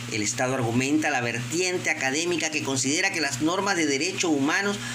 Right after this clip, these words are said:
son generalmente aplicables en tiempos de paz. No son ni pueden tener pre-, preeminencia a las normas del derecho internacional aplicable durante conflictos armados.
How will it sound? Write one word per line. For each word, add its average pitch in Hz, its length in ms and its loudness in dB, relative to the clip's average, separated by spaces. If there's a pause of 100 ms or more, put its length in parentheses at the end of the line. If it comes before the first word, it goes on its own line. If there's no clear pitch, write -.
(160)
son 208 400 0
generalmente 180 720 0
aplicables 180 500 0
en 139 100 0
tiempos 170 360 -2
de 127 80 0
paz. 123 380 0 (360)
No 190 320 2
son 220 400 2
ni 185 100 2
pueden 196 400 0
tener 175 360 0
pre-, 185 240 -2
preeminencia 165 920 2
a - 20 2
las 147 260 -2
normas 165 400 0
del 127 160 2
derecho 147 300 0
internacional 135 720 0 (360)
aplicable 190 760 0
durante 139 360 0
conflictos 123 600 0
armados. 127 500 0